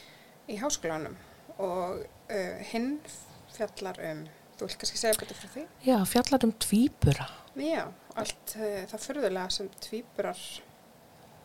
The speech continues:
Speaker 1: já, allar
Speaker 2: Bjóða
Speaker 1: þessar sk-,
Speaker 2: lífinu upp á.
Speaker 1: já, skrýtnar tilviljanir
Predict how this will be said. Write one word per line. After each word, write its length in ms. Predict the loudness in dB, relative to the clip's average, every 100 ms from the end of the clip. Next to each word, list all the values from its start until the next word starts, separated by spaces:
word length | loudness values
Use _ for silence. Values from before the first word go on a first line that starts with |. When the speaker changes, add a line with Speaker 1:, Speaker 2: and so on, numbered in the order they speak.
| -20 -20 -20 -20 -20 -20 -4 4
Speaker 1:
já, 140 | 6
allar 180 | 6 10
Speaker 2:
Bjóða 160 | 12
Speaker 1:
þessar 160 | 12 12
sk-, 40 |
Speaker 2:
lífinu 280 | 12 10 8
upp 120 | 6
á. 60 | 4 4
Speaker 1:
já, 180 | 4 2 2
skrýtnar 640 | -2 2 2 2 0 0 -2
tilviljanir 720 | -2 2 6 8 6 4 -2